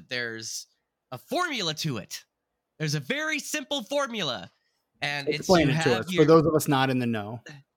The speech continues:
Speaker 1: Okay, so to end your movie, you've got your banger. You've got your big song. That's the one that's gonna,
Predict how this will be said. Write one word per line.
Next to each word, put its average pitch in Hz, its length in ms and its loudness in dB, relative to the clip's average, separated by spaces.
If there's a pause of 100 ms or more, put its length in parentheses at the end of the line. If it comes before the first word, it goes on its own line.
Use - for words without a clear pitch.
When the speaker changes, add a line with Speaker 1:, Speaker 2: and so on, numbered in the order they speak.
(380)
Speaker 1:
Okay, 170 380 -4
so 175 300 -4
to 160 180 -8
end 196 280 -4
your 190 100 -2
movie, 156 600 -4
you've 135 240 -6
got 139 240 -4
your 131 120 -4
banger. 113 540 -6
You've 127 220 -6
got 127 200 -6
your 127 140 -6
big 143 400 -6
song. 107 460 -6
That's 120 180 -6
the 147 100 -8
one 131 280 -4
that's 120 160 -6
gonna, 120 360 -4